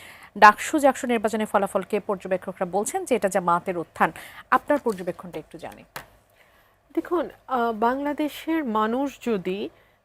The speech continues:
Speaker 2: দক্ষিণ পন্থাকে বেছে নেয়, তাহলে আমি মনে করি সেটা তাদের গণতান্ত্রিক অধিকার।
Speaker 1: অধিকার।
Speaker 2: এবং আমি দীর্ঘ পনেরো বছর আমার যে লড়াইটা ছিল, সেই লড়াইটা হচ্ছে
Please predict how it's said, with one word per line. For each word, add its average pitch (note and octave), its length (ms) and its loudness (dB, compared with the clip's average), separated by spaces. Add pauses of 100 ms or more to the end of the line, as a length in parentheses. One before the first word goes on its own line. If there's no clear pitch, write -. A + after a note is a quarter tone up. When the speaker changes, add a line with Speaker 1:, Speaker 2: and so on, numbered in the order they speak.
Speaker 2:
দক্ষিণ C#4+ 640 0
পন্থাকে A#3+ 720 -2
বেছে F#3+ 500 -4
নেয়, D#3 340 -4 (500)
তাহলে C4+ 460 2
আমি C4 260 -2
মনে C4 240 -2
করি C#4 220 -6 (100)
সেটা A3+ 220 -6
তাদের G3 300 -4
গণতান্ত্রিক D#3 720 -4
অধিকার। D#3+ 260 -6
Speaker 1:
অধিকার। - 300 -8 (480)
Speaker 2:
এবং G3 340 2 (100)
আমি D4+ 400 4
দীর্ঘ A#3+ 540 0 (160)
পনেরো B3+ 340 4
বছর C4+ 300 -2
আমার G3 280 -2
যে G3 140 -4
লড়াইটা D#3+ 460 0
ছিল, D3 300 -8
সেই C#4+ 220 -6
লড়াইটা C4 380 2
হচ্ছে E4+ 360 -2